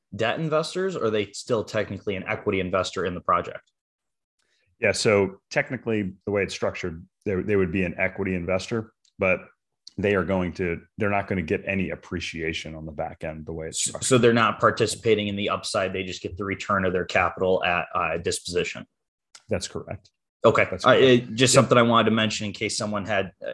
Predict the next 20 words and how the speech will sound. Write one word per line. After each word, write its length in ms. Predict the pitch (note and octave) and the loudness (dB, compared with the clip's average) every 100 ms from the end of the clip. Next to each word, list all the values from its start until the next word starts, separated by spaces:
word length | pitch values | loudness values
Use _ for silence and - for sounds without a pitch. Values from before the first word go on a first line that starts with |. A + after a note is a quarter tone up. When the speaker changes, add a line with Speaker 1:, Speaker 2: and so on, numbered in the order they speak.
| - | -4
Speaker 1:
a, 140 | D2 - | -4 0
a 60 | G#2+ | 4
little 180 | G#2 G2 | 4 4
bit 140 | G#2 | 2
of 80 | F#2+ | 2
confusion 500 | - F#2+ G#2+ F#2+ G2+ | -2 -4 -4 -2 -2
there 160 | G2 | 0
between, 480 | G2 F2+ G#2+ G2 F#2 - - | -2 -2 0 2 0 -6 -4
but 180 | - F#2 | 0 2
please 220 | - G2+ | 4 2
go 100 | - | 4
right 160 | G2 G2 | 4 6
ahead. 160 | F#2+ F2 | 6 2
You're 80 | |
doing 160 | F2 F2 | -2 -4
a 20 | |
great 140 | E2+ E2+ | -4 -4
job. 240 | E2+ - _ _ _ _ _ | -4 -6 _ _ _ _ _
Speaker 2:
Yeah. 160 | B2+ G2 - - - | -4 -4 -6 -20 -12
So, 340 | - C3+ A2+ | 0 4 6